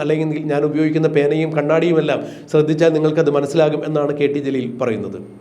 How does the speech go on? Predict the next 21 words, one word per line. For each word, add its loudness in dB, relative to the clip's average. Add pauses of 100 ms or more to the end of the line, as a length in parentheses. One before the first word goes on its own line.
(560)
എന്നാൽ 6 (120)
അനധികൃതമായി 6
സ്വത്ത് 2
സമ്പാദിക്കുന്ന 2 (100)
ആളുകൾ, 2 (100)
അഴിമതിയിലൂടെ 2 (380)
സ്വത്ത് -4
സമ്പാദിക്കുന്ന 2 (100)
ആളുകൾ, 0 (180)
അവർ 6 (240)
അത് 6 (180)
ആർഭാട 4 (100)
ജീവിതത്തിന് 2
വേണ്ടി 4 (120)
ഉപയോഗിക്കുന്നു, 2 (100)
അല്ലെങ്കിൽ 2
നാടൻ 2
ഭാഷയിൽ 0
പറഞ്ഞാൽ 0 (140)
അടിച്ചുപൊളിച്ച് 0
ജീവിക്കാൻ 0